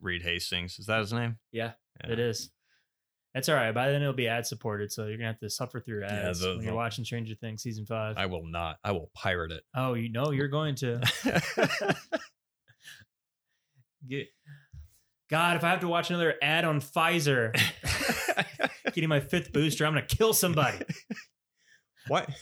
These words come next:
Speaker 2: <laughs>
Speaker 1: Why does it keep showing me this Viagra ads?
Speaker 2: <laughs>
Speaker 1: Um, but yeah, I, I'll be, I'll be sad when it ends. But, uh, just because, yeah, it's a,
Speaker 2: It's great.
Speaker 1: it's one of the few things I look forward to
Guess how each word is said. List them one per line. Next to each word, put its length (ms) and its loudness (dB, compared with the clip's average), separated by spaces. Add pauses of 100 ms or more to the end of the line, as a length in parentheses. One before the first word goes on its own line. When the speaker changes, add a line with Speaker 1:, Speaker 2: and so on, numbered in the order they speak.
(380)
Speaker 2:
<laughs> 680 -4
Speaker 1:
Why 120 4
does 100 2
it 80 2
keep 140 2
showing 260 6
me 80 4
this 200 4
Viagra 500 4
ads? 320 4 (840)
Speaker 2:
<laughs> 20 -16 (800)
Speaker 1:
Um, 580 0 (1300)
but 120 0
yeah, 320 2
I, 220 4
I'll 260 4
be, 180 -2 (160)
I'll 80 -4
be 140 -4
sad 200 2
when 160 -2
it 40 -2
ends. 340 -6 (160)
But, 220 0 (600)
uh, 300 0 (1120)
just 140 -10
because, 340 -2
yeah, 200 2 (180)
it's 120 -16
a, 220 -2 (300)
Speaker 2:
It's 240 -20
great. 300 0 (180)
Speaker 1:
it's 80 -12
one 100 0
of 60 2
the 80 0
few 180 0
things 260 0
I 60 4
look 220 0
forward 320 2
to 280 0